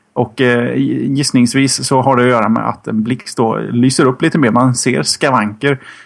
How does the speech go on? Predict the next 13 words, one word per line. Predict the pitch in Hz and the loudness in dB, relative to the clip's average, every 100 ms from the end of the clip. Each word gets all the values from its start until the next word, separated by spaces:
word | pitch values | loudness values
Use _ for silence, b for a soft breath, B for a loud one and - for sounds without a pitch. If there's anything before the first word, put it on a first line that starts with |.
| B | B
Utan | 151 151 143 147 | -4 0 0 0
blixt | 143 - | 0 -2
så | 139 | -2
får | 147 | 0
du | 135 | 0
liksom | 131 143 | 0 0
lite | 131 147 | 0 2
mer, | 139 120 120 120 | 2 2 0 0
eh, | 123 117 131 - | -2 -2 -4 0
mjukt | 139 131 117 | 4 4 2
harmoniskt | 131 131 131 113 127 - | 0 2 2 2 -2 0
ljus. | 120 110 | -2 -2
Du, | 123 120 120 120 | 0 2 2 0